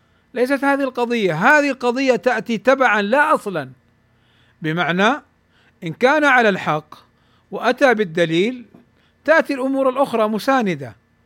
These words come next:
استئناسا لا استدلالا، تبعا لا أصلًا. ولذلك هنا في هذا الحديث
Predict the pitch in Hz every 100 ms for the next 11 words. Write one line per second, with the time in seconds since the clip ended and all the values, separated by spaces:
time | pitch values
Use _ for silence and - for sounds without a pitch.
0 | _ _ _ 160 - 233 196 226 277 247
1 | 196 190 277 - 247 226 269 226 135 120
2 | _ _ _ _ _ _ _ _ - 277
3 | 277 208 190 180 254 240 262 240 185 123
4 | - _ _ _ _ _ _ _ _ _
5 | _ 175 175 170 226 220 262 - - _
6 | _ - 143 233 214 226 233 _ _ _
7 | _ _ _ - 190 196 240 254 226 196
8 | 196 233 -